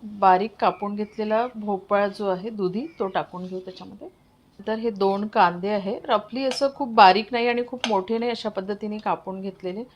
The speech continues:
नंतर हे एक इंची अद्रक आहे आणि पाच सहा लसणाच्या कळ्या होत्या, त्या मी ठेचून घेतल्या खलबत्त्यामध्ये, खूप फाईन पेस्ट केलेली नाही आहे त्याची. आणि दोन ह्या हिरव्या मिरच्या आहे, अशा त्याला बारीक बारीक रफली चॉप करून घेतल्या. आणि एक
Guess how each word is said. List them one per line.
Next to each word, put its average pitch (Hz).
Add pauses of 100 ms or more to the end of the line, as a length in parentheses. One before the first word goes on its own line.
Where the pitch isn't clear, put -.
(300)
नंतर 202
हे 226
एक 202
इंची 214
अद्रक 196
आहे 226
आणि 202
पाच 202
सहा 233
लसणाच्या 214
कळ्या 196
होत्या, 196 (440)
त्या 202
मी 214
ठेचून 220
घेतल्या 214
खलबत्त्यामध्ये, 185 (600)
खूप 220
फाईन 190
पेस्ट 196
केलेली 190
नाही 185
आहे 185
त्याची. 185
आणि 233
दोन 196
ह्या 214
हिरव्या 202
मिरच्या 202
आहे, 196
अशा -
त्याला 202
बारीक 185
बारीक 202 (220)
रफली 190
चॉप 180
करून 185
घेतल्या. 196 (500)
आणि 196
एक 277